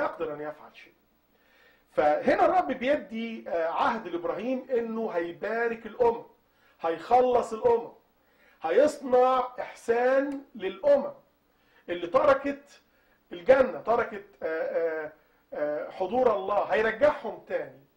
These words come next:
لكن إزاي؟ صعب. لكن الله بيقول هنا إيه؟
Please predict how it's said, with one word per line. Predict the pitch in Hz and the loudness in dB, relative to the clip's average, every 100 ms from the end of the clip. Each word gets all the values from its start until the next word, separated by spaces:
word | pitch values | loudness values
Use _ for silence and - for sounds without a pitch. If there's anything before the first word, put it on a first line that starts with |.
| _ _ _ _ _ _ _ - | _ _ _ _ _ _ _ -4
لكن | 175 202 202 196 175 151 - _ _ _ _ 170 | 0 0 0 -6 -10 -12 -20 _ _ _ _ -20
إزاي؟ | 139 254 269 110 - _ _ _ _ _ _ _ _ _ | -6 -2 -2 -2 -14 _ _ _ _ _ _ _ _ _
صعب. | - 269 277 - - _ _ _ _ _ _ - | -8 -4 -4 -6 -16 _ _ _ _ _ _ -10
لكن | 151 156 | -8 -6
الله | 147 160 185 | -4 0 -2
بيقول | 190 196 | -2 -10
هنا | 175 175 | -10 -8
إيه؟ | 160 147 | -8 -12